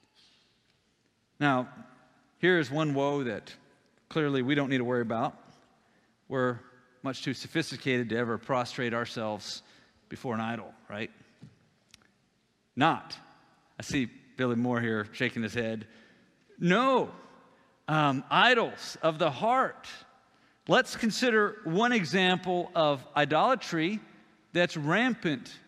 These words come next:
in our culture. That would be the, the sin of envy, right? The, the sin of envy. Think about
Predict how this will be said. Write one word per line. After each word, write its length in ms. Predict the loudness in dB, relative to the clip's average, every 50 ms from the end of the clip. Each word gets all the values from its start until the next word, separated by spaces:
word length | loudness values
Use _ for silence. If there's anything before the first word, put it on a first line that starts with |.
| -20 _ _
in 100 | -4 -2
our 120 | -2 -2
culture. 480 | -2 -4 -4 -6 -4 -4 -4 -6 -6 -6 -8 -14 -20 -20 _ _ _ _ _ _ _ _ _ _
That 100 | -2 0
would 100 | 0 2
be 120 | 2 2 2
the, 200 | 2 2 2 0 -2
the 120 | -4 -4
sin 300 | -2 0 0 2 2 2
of 140 | 0 -2 -4 -6 -2
envy, 440 | 0 0 0 0 0 -2 -2 -4 -4 -8 -14 -20 -20 -20 _ _ _ _ _ _ _ _ _ _ _ _ _ _ _ _ _ _
right? 280 | -2 0 2 2 0 -2 -8 -14 -4
The, 120 | -2 -2 0
the 120 | 0 -4
sin 480 | -6 -2 0 0 2 2 2 0 -2 -2 0
of 320 | 2 2 2 0 -4 -10 -20 -20 -20 -20 -20 _ _ _ _ _
envy. 460 | 0 2 2 2 0 0 0 -2 -2 -2
Think 360 | -2 -2 0 0 0 0 -2
about 600 | -2 0 0 2 2 2 0 -2 -6 -12 -20